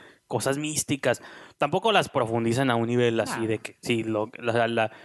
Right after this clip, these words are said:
Speaker 1: el espiritualismo que maneja Doctor Strange es así como de libro de
Speaker 2: Sí.
Speaker 1: así, libro de superación, pues,
Speaker 2: Sí,
Speaker 1: ¿no?
Speaker 2: sí, sí,
Speaker 1: Tampoco
Speaker 2: sí.
Speaker 1: es algo muy profundo, pero mínimo son conce-, conceptos un poco más abstractos de
Speaker 2: Y expanden el universo.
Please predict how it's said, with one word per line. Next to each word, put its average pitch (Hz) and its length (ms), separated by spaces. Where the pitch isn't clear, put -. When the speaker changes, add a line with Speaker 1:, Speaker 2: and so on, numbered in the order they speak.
Speaker 1:
el 143 120
espiritualismo 135 600
que 160 120
maneja 123 320
Doctor 139 240
Strange 127 480
es 117 160
así 120 180
como 117 300
de 110 80
libro 131 440
de 101 300
Speaker 2:
Sí. 113 340
Speaker 1:
así, - 200
libro 127 320
de 151 80
superación, 127 560
pues, 117 140
Speaker 2:
Sí, 117 60
Speaker 1:
¿no? 120 40
Speaker 2:
sí, 123 60
sí, 123 60
Speaker 1:
Tampoco 113 320
Speaker 2:
sí. - 20
Speaker 1:
es 120 80
algo 131 160
muy 139 160
profundo, 240 460
pero 190 280
mínimo 196 320
son 175 140
conce-, 185 320
conceptos 160 400
un 160 120
poco 147 340
más 131 320
abstractos 127 640
de 123 120
Speaker 2:
Y - 40
expanden 180 560
el 175 40
universo. 180 440